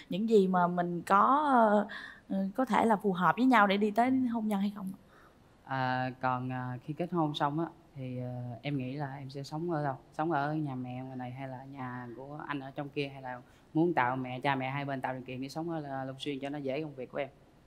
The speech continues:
Speaker 1: À, hiện giờ thì, ờ, ờ, nhà em á, hiện giờ thì ba mẹ, ờ, em, em sống với ba mẹ, em gái và dì và bà. Cho, do là bà đang bệnh, cho nên là em, ờ, nếu mà được á, thì là,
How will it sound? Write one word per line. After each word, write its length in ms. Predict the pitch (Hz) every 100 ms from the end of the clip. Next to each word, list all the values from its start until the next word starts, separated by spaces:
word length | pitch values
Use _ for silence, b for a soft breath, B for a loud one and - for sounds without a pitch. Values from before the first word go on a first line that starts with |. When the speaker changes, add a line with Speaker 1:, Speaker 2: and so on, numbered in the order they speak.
| - -
Speaker 1:
À, 520 | - 202 196 202 202 196
hiện 240 | 185 196
giờ 280 | 196 185 185
thì, 320 | 196 185 185
ờ, 140 | 185 180 B B B
ờ, 220 | - 190 190
nhà 440 | 196 190 190 196 190
em 320 | - 214 220
á, 100 | 254
hiện 260 | 247 180 185
giờ 140 | 190
thì 180 | 196 185 190
ba 160 | 208
mẹ, 400 | 214 185 - - 196 208 202 B B B -
ờ, 420 | 196 196 196 190 185 - _ - -
em, 140 | 214
em 140 | 220 214
sống 160 | 240
với 80 | 285
ba 140 | 233
mẹ, 320 | 202 185 175 185
em 160 | 202
gái 240 | 208 214 277
và 260 | 233 185 170 - B B -
dì 260 | 196 190
và 100 | 185
bà. 360 | 185 175 175 180 B B -
Cho, 360 | 220 214 208
do 340 | 214 202 208 208
là 100 | 190
bà 340 | 220 175 175
đang 240 | 185 196 196
bệnh, 380 | - 185 196 226 -
cho 120 | 220 214
nên 220 | 208 202
là 220 | 185 185 B B B
em, 300 | - 208 214
ờ, 360 | 214 202 202 202
nếu 220 | 220 294
mà 160 | 330 202
được 280 | 180 175
á, 100 | - -
thì 320 | 202 170 170
là, 220 | 175 170